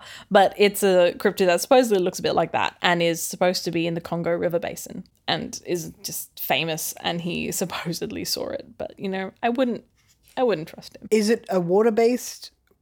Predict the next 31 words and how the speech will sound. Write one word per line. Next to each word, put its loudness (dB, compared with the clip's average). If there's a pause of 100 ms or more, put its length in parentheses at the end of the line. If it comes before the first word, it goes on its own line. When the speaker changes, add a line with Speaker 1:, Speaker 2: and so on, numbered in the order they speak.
(120)
Speaker 2:
one, 0
or 2
is 0
it 0
a -2
land-based? -4
Speaker 1:
Land-based. 0
Speaker 2:
Okay. -4 (300)
Speaker 1:
Like, 6
could 4
have 4
been 2 (160)
standing 2
in 0
water, 2 (440)
but 4
is 4
supposed 2
to -8
be 2
not, 2
like, 0
a -2
plesiosaur, 0
but -4
an 0
actual -6
dinosaur. -4
Speaker 2:
Yeah. 2
Speaker 1:
So, -6
like, -4